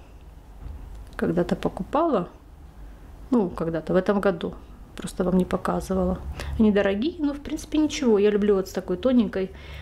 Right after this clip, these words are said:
проволочкой. Достаточно плотный держится. И помещается даже вот в такие вот маленькие коробочки, да.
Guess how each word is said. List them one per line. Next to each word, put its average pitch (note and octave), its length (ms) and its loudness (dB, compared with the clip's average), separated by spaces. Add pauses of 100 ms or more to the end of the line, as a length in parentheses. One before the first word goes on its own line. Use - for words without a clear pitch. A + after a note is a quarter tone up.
(140)
проволочкой. G3+ 800 2 (640)
Достаточно A#3+ 520 2 (240)
плотный F#3 520 2 (280)
держится. F#3+ 480 0
И G#3+ 120 4
помещается G#3+ 540 2
даже G3+ 340 2 (380)
вот G#3 160 2
в - 60 -10
такие G3 240 0
вот G3 80 2
маленькие F#3+ 360 2
коробочки, B3 580 -2
да. G#3+ 200 2